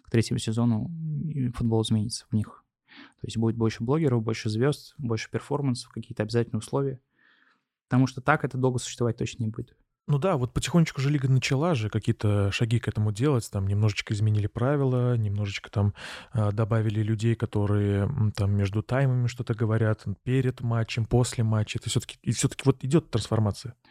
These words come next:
Speaker 1: Не-, нет, в этом плане, м, по поводу компетентности там менеджеров и Николая Осипова, он знает, что он делает, он знает, что он хочет.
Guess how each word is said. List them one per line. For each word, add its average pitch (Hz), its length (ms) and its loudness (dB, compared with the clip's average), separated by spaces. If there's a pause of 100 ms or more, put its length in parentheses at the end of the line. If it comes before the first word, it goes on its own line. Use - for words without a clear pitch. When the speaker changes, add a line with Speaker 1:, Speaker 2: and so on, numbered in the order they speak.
(120)
Speaker 1:
Не-, 170 160 0
нет, 165 240 0
в 123 120 0
этом 170 180 4
плане, 147 380 2
м, 120 340 -4
по 120 80 -2
поводу 127 240 2
компетентности 120 680 0
там 110 140 -4
менеджеров 117 600 -2
и 110 420 0
Николая 120 380 2
Осипова, 113 640 -4
он 113 120 2
знает, 117 280 2
что - 180 -6
он 110 80 2
делает, 131 340 0
он 113 80 2
знает, 110 220 0
что - 160 -4
он 110 80 0
хочет. - 340 -2